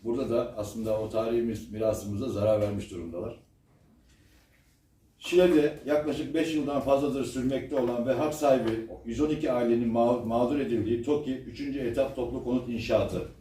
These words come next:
neden hala bitirilip teslim edilmemiştir? Çevre Şehircilik Bakanı ile sıkı ilişkiler içinde olan yöneticiler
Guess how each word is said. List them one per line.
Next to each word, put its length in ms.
neden 280
hala 380
bitirilip 400
teslim 340
edilmemiştir? 760
Çevre 280
Şehircilik 480
Bakanı 340
ile 160
sıkı 260
ilişkiler 400
içinde 240
olan 200
yöneticiler 600